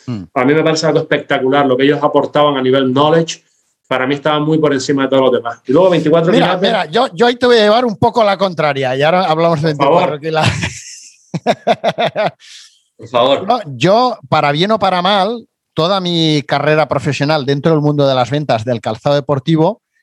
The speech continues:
Speaker 1: est-, he caído un poco por casualidad, o vete a saber por qué, porque nunca tuve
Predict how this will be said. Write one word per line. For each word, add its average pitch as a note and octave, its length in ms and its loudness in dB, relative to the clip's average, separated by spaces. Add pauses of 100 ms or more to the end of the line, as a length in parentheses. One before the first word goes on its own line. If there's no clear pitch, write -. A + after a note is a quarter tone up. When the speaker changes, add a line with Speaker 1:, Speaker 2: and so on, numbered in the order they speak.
(260)
Speaker 1:
est-, C#3+ 420 -4
he D#3 120 0
caído F3+ 380 0
un F3 120 -2
poco F#3+ 540 0
por C#3+ 260 0
casualidad, C3+ 720 0
o C3 120 0
vete B2+ 180 -4
a C3 60 0
saber C3+ 240 -2
por C3 160 -2
qué, D#3+ 120 0
porque C#3+ 440 -2 (1040)
nunca D#3+ 520 -2
tuve D#3 420 -2